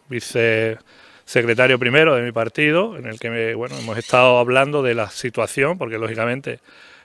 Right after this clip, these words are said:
es un momento, eh, complicado. El día de hoy ha sido una mañana, les confieso que bastante ajetreada, eh, y donde, bueno, pues evidentemente me ha trasladado las decisiones que se han tomado, eh, en Murcia, y después, bueno,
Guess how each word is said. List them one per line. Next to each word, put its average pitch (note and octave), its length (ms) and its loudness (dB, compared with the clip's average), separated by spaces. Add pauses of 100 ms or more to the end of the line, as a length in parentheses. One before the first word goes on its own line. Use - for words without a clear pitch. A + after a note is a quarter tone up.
(100)
es A2+ 140 -4
un B2+ 80 -6
momento, A2+ 720 -4 (160)
eh, A#2 160 -12
complicado. C3+ 840 0
El A#2+ 100 -8
día A2+ 200 -4
de A#2 100 0
hoy A#2+ 140 0
ha A2 40 -2
sido A#2 220 -4
una A2+ 140 -6
mañana, A2+ 440 -4 (460)
les A#2+ 180 0
confieso B2 460 0
que B2 80 -2
bastante A#2+ 560 -2
ajetreada, B2 720 2 (500)
eh, A#2 340 0
y A#2+ 100 2
donde, A#2+ 260 2
bueno, B2+ 240 -2
pues G#2+ 240 -8
evidentemente A2 480 -2
me B2+ 60 0
ha A#2+ 60 -2
trasladado A2+ 680 2
las A2 160 -2
decisiones A2 500 -6
que A#2 100 -6
se A2+ 120 -6
han G#2+ 100 -8
tomado, A#2 460 -2 (480)
eh, G#2+ 800 -6
en G#2+ 360 -4
Murcia, D#3 560 2 (500)
y A#2+ 100 0
después, B2+ 440 2
bueno, C#3 240 -10